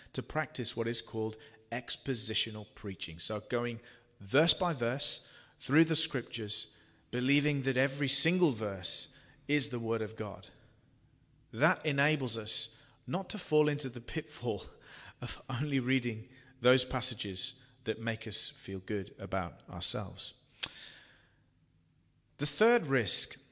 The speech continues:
of not doing the proper background reading or studies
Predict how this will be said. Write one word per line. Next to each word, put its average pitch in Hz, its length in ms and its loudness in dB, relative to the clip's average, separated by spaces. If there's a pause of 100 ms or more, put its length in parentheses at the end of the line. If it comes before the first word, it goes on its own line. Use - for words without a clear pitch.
(960)
of 110 160 -2
not 127 320 0
doing 123 440 2 (220)
the 117 80 -2
proper 123 520 -2 (140)
background 117 640 -4
reading 117 440 2 (240)
or 107 100 -4
studies 147 640 0